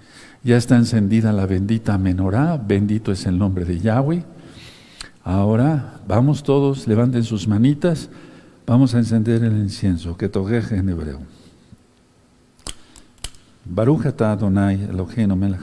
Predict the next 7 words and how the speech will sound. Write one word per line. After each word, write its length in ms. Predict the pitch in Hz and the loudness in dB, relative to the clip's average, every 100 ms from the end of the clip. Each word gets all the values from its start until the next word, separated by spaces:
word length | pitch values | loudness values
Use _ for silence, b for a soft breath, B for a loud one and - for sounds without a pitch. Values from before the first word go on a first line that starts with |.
| - | -6
haolam, 420 | 90 98 113 104 - B B B B _ | -4 0 0 -2 -8 B B B B _
beshem 300 | - 107 143 | -8 -4 -2
Adonai 200 | 131 107 | 0 -2
Yahshua 300 | 101 98 - | -2 -4 -4
Mashiach, 460 | 95 90 - 110 107 B B B - | -4 -4 -4 -6 -6 B B B -8
lehagdik 480 | 101 101 95 120 117 | -4 -2 0 -2 -2
ketogej. 420 | 95 82 71 | -6 -8 -10